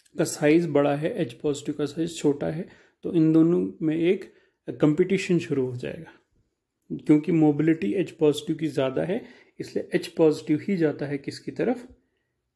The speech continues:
कैथोड की तरफ। सोडियम एनए पॉजिटिव जो है वो सॉल्यूशन में ही रह जाता है, एच पॉजिटिव जाता है, अ, नेगेटिव की तरफ।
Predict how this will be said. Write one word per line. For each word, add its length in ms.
कैथोड 440
की 60
तरफ। 280
सोडियम 560
एनए 240
पॉजिटिव 460
जो 160
है 100
वो 160
सॉल्यूशन 420
में 120
ही 60
रह 140
जाता 240
है, 60
एच 100
पॉजिटिव 460
जाता 240
है, 120
अ, 180
नेगेटिव 380
की 100
तरफ। 220